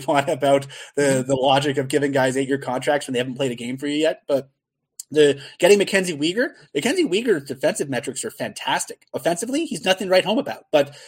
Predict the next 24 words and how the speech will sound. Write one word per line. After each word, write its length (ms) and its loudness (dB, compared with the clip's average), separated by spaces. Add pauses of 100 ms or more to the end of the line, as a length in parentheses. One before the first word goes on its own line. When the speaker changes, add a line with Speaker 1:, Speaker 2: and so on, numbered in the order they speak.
(100)
Speaker 1:
as 100 0
a 60 -2
shutdown 480 0
guy, 340 -6 (140)
he's, 240 -8 (140)
he's 280 -8
excellent. 400 -2
He's 160 -4
one 140 -2
of 60 0
the 40 -4
better 300 -2
defensive 460 -6
defensemen 420 -8
in 80 -4
the 80 -4
league. 300 -6 (340)
Uh, 300 0 (260)
Jonathan 320 2
Huberdeau 320 -2 (120)
hasn't 320 0
worked 220 -4
out 220 -4 (420)
yet. 300 -4